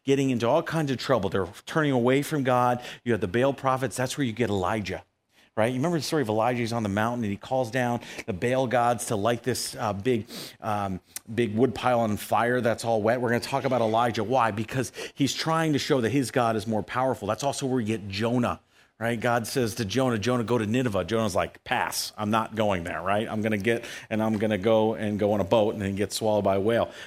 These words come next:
The southern, northern kingdom gets wiped out, as you see there in seven twenty-two. And then you have the southern kingdom. That lasts a little bit longer, okay? Goes a little bit longer. Finally, they go into exile with, in Babylon. That's where you get Nebuchadnezzar,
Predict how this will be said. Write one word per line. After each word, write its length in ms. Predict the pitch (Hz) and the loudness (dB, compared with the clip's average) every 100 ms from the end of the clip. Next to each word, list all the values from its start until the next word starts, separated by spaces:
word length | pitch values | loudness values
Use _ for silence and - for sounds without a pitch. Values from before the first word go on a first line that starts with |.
| - | -12
The 60 | 104 | -8
southern, 600 | - 156 160 143 123 127 | -4 -2 0 0 2 4
northern 320 | 165 160 139 | 4 2 0
kingdom 340 | 143 135 120 | 0 0 2
gets 220 | 113 - | 0 0
wiped 280 | 110 117 113 | 2 0 2
out, 200 | 131 120 | 0 2
as 100 | 98 | 0
you 80 | 90 | -4
see 160 | - 104 | -4 -2
there 160 | 95 | -2
in 80 | 92 | -2
seven 300 | - 101 95 | -2 -4 -4
twenty-two. 480 | - 98 92 - - _ _ _ - - 156 | -6 -6 -4 -6 -10 _ _ _ -12 -8 0
And 160 | 131 151 | 4 6
then 100 | 208 | 6
you 80 | 190 | 6
have 140 | 175 | 6
the 80 | 160 | 4
southern 300 | 190 180 170 | 4 4 4
kingdom. 240 | 151 117 | 4 4
That 180 | 127 190 | 4 4
lasts 340 | 165 170 160 | 0 -2 -2
a 60 | 151 | 0
little 200 | 127 131 | 2 2
bit 120 | 127 | 2
longer, 500 | 117 113 113 98 82 - _ | 2 2 2 0 -2 -4 _
okay? 280 | - 104 120 - - - | -4 -2 -2 -6 -20 -8
Goes 280 | 104 139 143 | 2 4 4
a 40 | |
little 220 | 135 147 160 | 4 4 4
bit 160 | 156 | 4
longer. 540 | 135 131 139 117 90 - _ _ _ _ _ _ _ - - | 4 2 2 0 -2 -4 _ _ _ _ _ _ _ -20 -10
Finally, 460 | - 151 190 175 | -2 2 4 4
they 180 | 147 175 | 6 4
go 140 | 170 156 | 6 4
into 140 | 131 | 4
exile 380 | 139 - 139 120 | -2 2 2 4
with, 240 | 117 110 - | 2 0 -4
in 140 | 120 | -2
Babylon. 500 | 104 127 143 131 104 | 2 2 4 2 2
That's 220 | 107 131 | 2 0
where 100 | 147 | 2
you 60 | 127 | 2
get 200 | 120 117 | 2 0
Nebuchadnezzar, 720 | 123 120 120 113 113 95 78 | -2 0 0 0 0 -4 -6